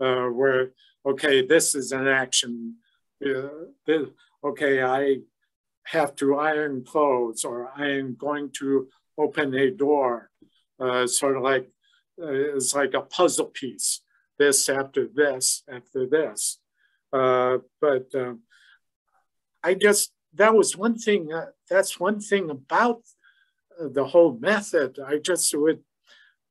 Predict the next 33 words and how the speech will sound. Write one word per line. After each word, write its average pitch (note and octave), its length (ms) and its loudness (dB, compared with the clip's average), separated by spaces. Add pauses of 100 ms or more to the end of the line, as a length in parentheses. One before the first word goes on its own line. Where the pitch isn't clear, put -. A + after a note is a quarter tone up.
(540)
I D#3 220 -6 (140)
can't, G3 360 -2 (1120)
i-, E3+ 100 -10 (180)
if F3 260 -4
I F3 200 4 (320)
brought F3 240 4
up, E3+ 180 0
say, E3+ 260 0
like, D3+ 280 -2
the C#3+ 120 -4
death E3+ 580 -4
of C#3 180 -8
my, C#3+ 320 0 (480)
death D#3+ 240 -2
of C3+ 100 0
a C#3+ 80 4
loved C#3 400 4
one, B2+ 360 -8 (260)
how D#3 220 0
I C#3+ 120 2
felt E3 480 0
like C3+ 260 -12
this. - 440 -2 (720)
And D3+ 300 -2
you C3+ 80 -2
keep C4+ 320 -2
doing C#3+ 240 2
that, - 160 -16 (200)
and A#3+ 140 -4
you C#4 80 -2
keep C#4+ 300 -2
doing D#3+ 260 0
that. A2 200 -10